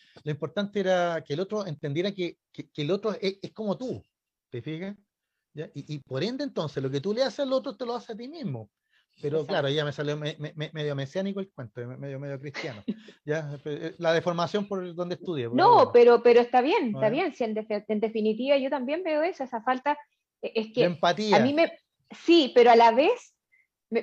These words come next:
Speaker 2: me confunden, porque tienen como efecto, mira, sin def-, a lo mejor es una tontera lo que voy a plantear, pero desde mi perspectiva tiene una contradicción.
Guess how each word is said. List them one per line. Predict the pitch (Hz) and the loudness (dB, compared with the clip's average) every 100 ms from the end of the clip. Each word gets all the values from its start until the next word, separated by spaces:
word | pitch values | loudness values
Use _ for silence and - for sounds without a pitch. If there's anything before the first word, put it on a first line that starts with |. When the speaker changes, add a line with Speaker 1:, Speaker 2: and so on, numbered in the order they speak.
| 247 | 2
Speaker 2:
me | 233 240 | 2 4
confunden, | 240 220 339 381 220 196 196 | 2 -2 -2 0 0 -2 -4
porque | 214 208 220 - - | -6 0 0 0 -6
tienen | 277 285 302 | -6 -6 -2
como | 330 302 302 - | 0 2 2 2
efecto, | 254 247 330 - - 349 - _ _ | 0 0 0 0 0 -2 -2 _ _
mira, | 277 320 165 - - _ | 2 6 6 4 -4 _
sin | - 294 330 320 | -2 0 2 2
def-, | 254 240 - _ - - | 2 2 -4 _ -12 -2
a | |
lo | 185 | 0
mejor | 185 - 233 | 0 4 4
es | |
una | 214 196 | 4 2
tontera | 175 165 165 269 294 294 | 0 -4 0 4 6 4
lo | |
que | 269 | 2
voy | 262 | 2
a | 254 | 2
plantear, | 247 240 262 | -4 -4 -2
pero | 247 233 | 2 2
desde | 214 208 208 | 2 0 -2
mi | 254 | -4
perspectiva | 320 311 285 - 302 294 | -8 -8 -10 -4 2 2
tiene | 302 311 330 339 269 | 2 0 0 0 -2
una | 285 302 294 | -2 -2 0
contradicción. | 269 247 240 220 220 - - 220 - | 0 0 0 2 0 -4 -8 -8 -8